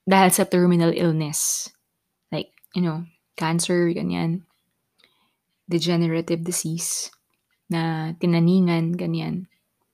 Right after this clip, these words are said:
Yung isa pa lang kasi na-experience ko eh. Pero para sa akin, sobrang hirap niya kasi ang daming unresolved issues,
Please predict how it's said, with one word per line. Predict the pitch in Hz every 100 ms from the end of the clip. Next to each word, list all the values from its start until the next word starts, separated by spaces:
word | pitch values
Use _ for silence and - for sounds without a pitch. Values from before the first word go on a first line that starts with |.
| _ _ _ _ _ _ _ _ -
Yung | 240 208
isa | 226
pa | 214
lang | 208 196
kasi | 214
na-experience | 202 185 180 - 185 175 170
ko | -
eh. | 190 160 170 - -
Pero | 208 208
para | 190 196
sa | - 185
akin, | 190
sobrang | 208 190 185
hirap | 185 190 175
niya | 175 180
kasi | 208 214 196 202 _ _ _ _ _ _ _ _ _ _ _
ang | 220 220 196
daming | 196 190 202 202 -
unresolved | 190 185 190 180 180 185 196 196 185 - - _ _ _ -
issues, | 185 185 226 240 294 - - -